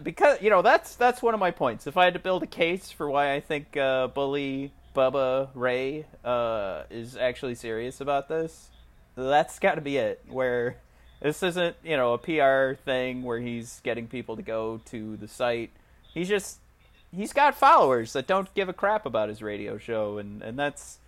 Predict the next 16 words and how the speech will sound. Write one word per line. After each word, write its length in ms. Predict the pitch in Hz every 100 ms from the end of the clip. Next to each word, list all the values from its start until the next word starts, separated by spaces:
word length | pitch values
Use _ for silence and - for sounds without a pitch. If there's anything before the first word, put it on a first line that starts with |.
| _ _ - _ -
yeah, 200 | 175 156
that, 280 | 143 165 -
that's 260 | 233 254 -
the 80 | 254
sad 300 | 156 123 -
part. 260 | 101 95
I, 360 | 147 185 123 196
I 40 |
think 260 | 190 185 175
he 140 | 147
actually 640 | 131 135 147 123 113 110 117 - -
thinks 200 | 131 -
this 160 | 113 123
is 80 | 110
a 80 |
good, 380 | 107 113 113 110